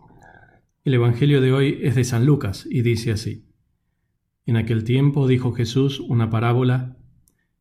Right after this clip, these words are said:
y el motivo era que estaba cerca de Jerusalén, y se pensaban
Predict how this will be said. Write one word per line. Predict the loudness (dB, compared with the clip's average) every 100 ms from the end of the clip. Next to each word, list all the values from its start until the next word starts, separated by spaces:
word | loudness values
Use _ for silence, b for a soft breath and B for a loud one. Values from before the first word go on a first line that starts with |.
| _ _
y | 0
el | 2
motivo | 2 2 2 4
era | 2 2
que | 0
estaba | -2 0 0
cerca | 0 0 2
de | 0
Jerusalén, | 0 -4 -4 0 0 0 -4 -14 -20 _ _ _ _
y | -4 -2
se | -2
pensaban | -2 -2 2 2 4 2 0 -4 -12